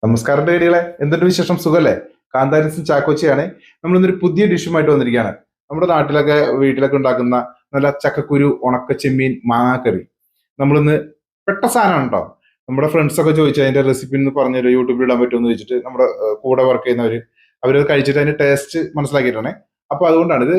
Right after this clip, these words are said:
നമുക്ക് ഉണക്ക ചെമ്മീനിലും ഉണ്ടാക്കാം, പച്ച ചെമ്മീനിലും ഉണ്ടാക്കാം. അപ്പൊ നമുക്ക് പെട്ടെന്ന് പോയിട്ട് പെട്ടെന്ന് ഉണ്ടാക്കി വരാം. വാ.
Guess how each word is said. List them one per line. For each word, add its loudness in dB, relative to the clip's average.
നമുക്ക് -2
ഉണക്ക -2
ചെമ്മീനിലും 2
ഉണ്ടാക്കാം, 0
പച്ച -4
ചെമ്മീനിലും 0
ഉണ്ടാക്കാം. -2
അപ്പൊ 0
നമുക്ക് 2
പെട്ടെന്ന് 2
പോയിട്ട് 0
പെട്ടെന്ന് 2
ഉണ്ടാക്കി 2
വരാം. -2
വാ. 2